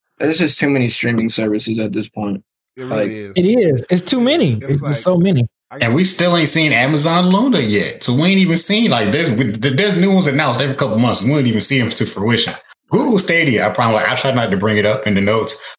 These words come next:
Speaker 4: Google Stadia
Speaker 3: <laughs>
Speaker 4: swears every other week that they're okay and that they're still alive.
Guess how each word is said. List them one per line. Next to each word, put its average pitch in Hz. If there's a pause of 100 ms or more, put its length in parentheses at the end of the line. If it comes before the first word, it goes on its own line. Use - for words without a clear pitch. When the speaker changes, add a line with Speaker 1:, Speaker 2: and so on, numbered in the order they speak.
Speaker 4:
Google 156
Stadia 123
Speaker 3:
<laughs> 98
Speaker 4:
swears 117 (280)
every 139
other 120
week 139
that 104
they're 123
okay 123
and 104
that 98
they're 110
still 113
alive. 113